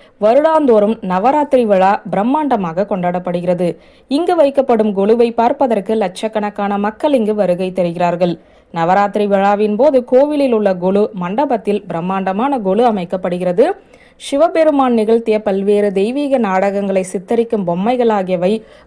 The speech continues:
கொலு மண்டபத்தில் வைக்கப்படுகின்றன. அடுத்ததாக முத்தாரம்மன் கோவில், குலசேகரப்பட்டினம். தமிழ்நாட்டின் திருச்செந்தூர் அருகே அமைந்துள்ள முத்தாரம்மன் கோவில் நவராத்திரியை தனித்துவமான முறையில் கொண்டாடும் ஒரு கோவில்.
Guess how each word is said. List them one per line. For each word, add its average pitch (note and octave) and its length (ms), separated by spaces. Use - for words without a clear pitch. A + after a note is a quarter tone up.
கொலு C4 260
மண்டபத்தில் G#3 520
வைக்கப்படுகின்றன. F3 800
அடுத்ததாக A#3+ 520
முத்தாரம்மன் A3 580
கோவில், F#3 300
குலசேகரப்பட்டினம். F#3 880
தமிழ்நாட்டின் A#3 680
திருச்செந்தூர் G#3 580
அருகே C#4 320
அமைந்துள்ள G#3 380
முத்தாரம்மன் A3 640
கோவில் G3 320
நவராத்திரியை B3 640
தனித்துவமான G3 760
முறையில் C#4 360
கொண்டாடும் F#3+ 460
ஒரு F#3 100
கோவில். F#3 280